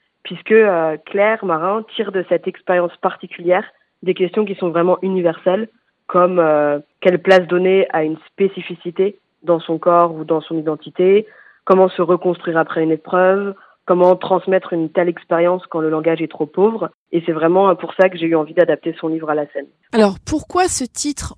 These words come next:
Speaker 2: Hors de moi, même si on comprend quand même un petit peu, euh, la symbolique, mais qu'est-ce que ça évoque précisément pour l'auteur ?
Speaker 1: Alors, bon, j'ai pas envie de, de parler, euh, à la place de Claire, euh, je préfère la citer. Euh, moi, j'ai remarqué que l'expression hors de moi, en fait, elle revient à trois reprises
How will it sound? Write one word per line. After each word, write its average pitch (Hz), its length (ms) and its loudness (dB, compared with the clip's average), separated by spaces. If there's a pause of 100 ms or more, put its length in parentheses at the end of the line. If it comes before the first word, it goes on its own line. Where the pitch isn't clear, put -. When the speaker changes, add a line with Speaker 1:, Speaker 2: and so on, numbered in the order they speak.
Speaker 2:
Hors 226 240 2
de 196 100 4
moi, 208 380 4
même 185 140 0
si - 180 -10
on 151 80 -6
comprend 170 360 -8
quand 160 140 -4
même 160 140 -2
un 156 100 -6
petit 156 180 -10
peu, 180 100 -2
euh, 151 200 2
la 160 140 -4
symbolique, 170 440 -2 (380)
mais 226 100 6
qu'est-ce - 240 0
que 294 100 -2
ça - 260 -4
évoque 226 360 2
précisément 220 640 0
pour 233 260 -2
l'auteur ? 202 600 2
Speaker 1:
Alors, - 340 4 (140)
bon, 185 100 2
j'ai 170 140 2
pas 220 200 6
envie 220 280 4
de, 180 400 4
de 180 100 2
parler, 180 360 2
euh, 175 220 4
à 185 100 4
la 175 140 4
place 196 220 -2
de 175 120 -2
Claire, 214 360 -6 (100)
euh, 170 140 -2
je - 80 -14
préfère 185 380 -4
la 175 120 0 (140)
citer. 233 300 -4 (560)
Euh, 175 180 2
moi, 214 140 0
j'ai 220 80 -2
remarqué 214 340 -2
que 226 100 -2
l'expression 185 560 -4
hors 175 200 -2
de 180 80 -4
moi, 208 200 -2
en 208 80 -4
fait, 220 200 -4
elle 180 100 0
revient 170 320 -4
à 175 80 -2
trois 208 280 2
reprises 214 400 -4